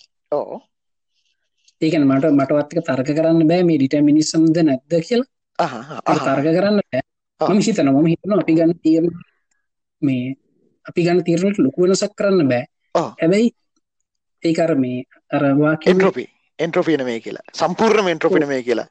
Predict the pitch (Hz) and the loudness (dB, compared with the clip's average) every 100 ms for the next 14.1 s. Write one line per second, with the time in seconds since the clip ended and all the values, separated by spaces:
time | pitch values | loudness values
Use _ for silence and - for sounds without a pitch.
0 | _ _ _ _ _ _ 143 151 147 113 | _ _ _ _ _ _ -2 2 2 2
1 | - 151 196 208 160 - - _ _ _ | 2 2 2 2 0 -2 -12 _ _ _
2 | _ 170 175 202 220 233 233 175 165 185 | _ -2 0 -2 0 0 2 0 0 0
3 | 190 208 - 240 135 - _ 170 170 156 | 0 -2 0 -2 -2 -8 _ 0 2 2
4 | 170 - 196 190 180 165 _ 196 196 - | 0 -2 0 2 0 -4 _ -4 -4 -6
5 | _ - 123 117 - _ _ 147 180 175 | _ -8 -6 -6 -8 _ _ 0 0 2
6 | 214 196 165 160 170 180 170 139 135 151 | 2 4 2 2 0 0 0 0 2 2
7 | 160 165 156 147 170 185 196 190 202 202 | 2 2 0 0 2 2 2 0 -2 -4
8 | - - 160 - _ _ 247 190 127 - | -4 -4 -4 -8 _ _ 0 0 -2 -6
9 | 160 147 _ _ _ 151 185 196 160 _ | -10 -10 _ _ _ -4 -2 -2 -4 _
10 | _ _ 180 165 180 147 139 - - 254 | _ _ 0 2 2 0 -2 0 -2 0
11 | 233 139 - 117 - _ _ _ 143 113 | 0 0 -4 -18 -20 _ _ _ -10 -10
12 | _ - 208 123 120 _ - 143 _ _ | _ -2 -2 -2 -8 _ -10 -10 _ _
13 | _ - 165 202 202 180 214 247 240 135 | _ -2 0 0 2 2 4 2 0 -2
14 | 165 | -4